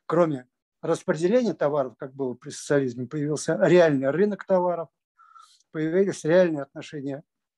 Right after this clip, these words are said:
между государством и населением. То есть, э, это вся система отношений в стране, с одной стороны, была сломана, с другой стороны, была заново создана.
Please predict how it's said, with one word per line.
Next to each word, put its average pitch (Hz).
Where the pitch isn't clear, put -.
между 147
государством 156
и 190
населением. 175
То 170
есть, 165
э, 170
это -
вся 220
система 185
отношений 180
в 147
стране, 175
с -
одной 156
стороны, 139
была 147
сломана, 202
с 123
другой 156
стороны, 160
была 156
заново 160
создана. 120